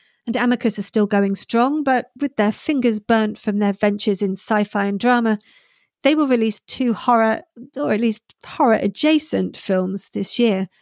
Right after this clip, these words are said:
Scream and Scream Again and The Mind of Mister Soames. So at the birth of the new decade, Amicus find themselves still trying to compete head-to-head with those arch rivals Hammer,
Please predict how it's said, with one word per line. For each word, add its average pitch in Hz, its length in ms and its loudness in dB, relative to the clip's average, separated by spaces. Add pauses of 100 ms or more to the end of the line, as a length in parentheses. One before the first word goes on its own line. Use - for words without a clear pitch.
(380)
Scream 240 380 2
and 214 100 2
Scream 208 300 0
Again 214 400 0
and 214 320 -2
The 208 80 -2
Mind 208 320 0
of 196 140 -6
Mister 196 260 -4
Soames. 202 600 -2 (1500)
So - 160 0
at 233 100 2
the 226 60 0
birth 302 300 2
of 277 160 0
the 226 60 0
new 214 180 2
decade, 214 500 2 (400)
Amicus 349 400 0
find 285 280 2
themselves 247 540 0
still 381 320 -4
trying 285 320 0
to - 80 -14
compete 247 540 -2
head-to-head 233 800 -2
with 208 160 0
those 202 240 0 (100)
arch 220 360 0
rivals 196 400 0
Hammer, 226 420 0